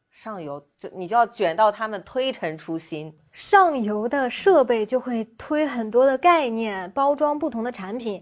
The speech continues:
Speaker 1: 嗯。
Speaker 2: 因为一个产品在市面上的价格已经透明了，
Speaker 1: 嗯。
Speaker 2: 不是我的利润品了，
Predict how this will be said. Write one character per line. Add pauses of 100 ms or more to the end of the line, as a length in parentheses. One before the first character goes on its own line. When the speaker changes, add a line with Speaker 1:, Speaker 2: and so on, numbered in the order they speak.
Speaker 1:
嗯。
Speaker 2:
因
为
一
个
产
品
在
市
面
上
的
价
格
已
经
透
明
了， (140)
Speaker 1:
嗯。
Speaker 2:
不
是
我
的
利
润
品
了，